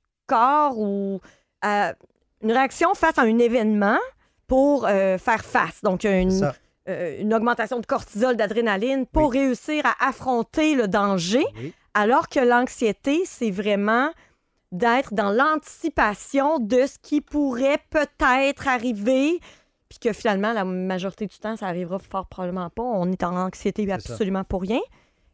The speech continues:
Speaker 2: Et
Speaker 1: Est-ce
Speaker 2: de,
Speaker 1: que c'est ça, un
Speaker 2: de
Speaker 1: peu,
Speaker 2: manière
Speaker 1: le
Speaker 2: générale, là, il y a une, la définition, c'est la même pour les deux. C'est juste la fin de la définition qui change. Fait que
Speaker 1: OK.
Speaker 2: le stress, c'est un état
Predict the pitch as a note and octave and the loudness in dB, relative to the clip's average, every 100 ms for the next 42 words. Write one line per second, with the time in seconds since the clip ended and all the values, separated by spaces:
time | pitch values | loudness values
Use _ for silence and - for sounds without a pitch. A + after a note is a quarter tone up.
0 | - A#2 C#3+ G3 G3+ - C#4 F#4 - D3 | -6 -4 -4 -6 -8 -10 -14 -12 -6 -4
1 | E3+ G#3 A#3+ F3+ D3+ C#3 E3+ A#3+ C#3+ B2+ | -2 -2 0 0 0 0 0 0 -4 -4
2 | B2 B2 A#2+ A#2 A2 B2+ C3+ D3 F3 D3+ | -4 -4 -6 -10 -12 -10 -8 -6 -6 -6
3 | - G#3+ A#3 D#3 C3 A#2+ A#2+ B2+ C3+ F#3 | -6 -8 -8 -6 -6 -6 -6 -6 -4 -4
4 | A3+ D#3 C3+ A#2 G#2+ A2+ G#3 D#3 G#3+ - | -6 -4 -4 -4 -6 -8 -10 -10 -12 -10
5 | F3+ - - B3 A#3+ D#3+ C#3+ C#3+ C#3+ A#2+ | -10 -10 -8 -6 -4 -4 -6 -6 -8 -6
6 | D3 A#2 - B2+ C3+ - _ _ _ - | -8 -10 -14 -14 -16 -20 _ _ _ -8
7 | F#3+ - C4+ C3+ C3 - C3+ G#3 - C#3 | -6 -2 -2 -2 -6 -6 -6 -4 -4 -8
8 | A#2+ A#2 B2+ F3 G3+ - B2 E3+ | -6 -6 -4 -4 -6 -4 -4 -6